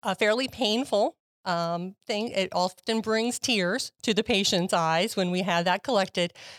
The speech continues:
And then we take it out and we repeat it on the other side,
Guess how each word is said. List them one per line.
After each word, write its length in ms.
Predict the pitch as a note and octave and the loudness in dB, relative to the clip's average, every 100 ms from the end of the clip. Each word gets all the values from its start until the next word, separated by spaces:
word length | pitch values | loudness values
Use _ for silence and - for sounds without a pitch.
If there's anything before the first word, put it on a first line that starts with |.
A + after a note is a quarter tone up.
| - | -4
And 120 | F#3+ F#3+ | 0 4
then 120 | G#3 | 4
we 100 | C4+ | 2
take 240 | D4 B3 | 2 2
it 80 | B3 | 2
out 180 | G#3+ G3+ | 2 2
and 140 | G#3 | 2
we 100 | G3+ | 2
repeat 380 | G#3+ B3 C4 A#3+ | 0 -2 0 0
it 140 | B3 | 0
on 160 | - G#3+ | 2 2
the 120 | A#3+ | 4
other 220 | G3+ E3+ | 4 4
side, 480 | D#3 D#3 C#3+ C#3+ E3+ | 0 0 0 -4 -8